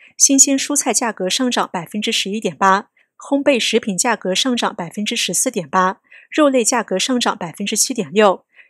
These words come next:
使加拿大食品指南中推荐的健康饮食对加拿大人来说更加遥不可及。而生活必需品价格也达到新高度。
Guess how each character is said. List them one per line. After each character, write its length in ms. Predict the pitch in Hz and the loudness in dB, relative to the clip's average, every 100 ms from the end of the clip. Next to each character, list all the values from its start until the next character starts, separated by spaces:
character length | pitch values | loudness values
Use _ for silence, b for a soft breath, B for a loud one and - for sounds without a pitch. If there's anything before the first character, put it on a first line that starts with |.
| _ | _
使 360 | - - 190 | -2 2 2
加 140 | - 247 | 2 0
拿 80 | 262 | 0
大 160 | 269 | 0
食 220 | 214 - | 0 0
品 180 | 214 254 | 0 -2
指 160 | 262 185 | -2 -4
南 220 | 165 170 | -6 -4
中 200 | 233 233 | -2 -2
推 220 | - 269 | -4 -4
荐 180 | 269 277 | 0 0
的 120 | 214 | 0
健 200 | - 226 | -2 -4
康 220 | 214 262 | -4 -2
饮 160 | 233 160 | -2 -2
食 340 | - 185 185 B B - | -2 0 -2 B B -2
对 160 | 262 | 0
加 140 | 208 269 | 0 -2
拿 80 | |
大 160 | 277 254 | 0 -2
人 160 | 185 196 | -2 -4
来 120 | 170 | -4
说 300 | - 247 - | 0 0 0
更 160 | 277 202 | -4 -2
加 220 | 226 233 | 0 -2
遥 120 | 180 170 | -4 -12
不 140 | 226 | -10
可 180 | - 175 | -4 0
及。 380 | - 180 180 - B B B | 2 0 -2 -8 B B B
而 100 | 202 | 0
生 220 | 214 302 294 | 2 0 0
活 160 | - | -2
必 160 | 247 262 | 0 -2
需 120 | - | -4
品 160 | - 160 | -6 -4
价 180 | 240 196 | -2 -2
格 160 | 208 | -2
也 180 | 214 180 | -4 -4
达 140 | 175 170 | -8 -6
到 160 | 196 | -2
新 180 | - 226 | 0 0
高 200 | 214 185 | -2 0
度。 300 | 214 180 | 2 0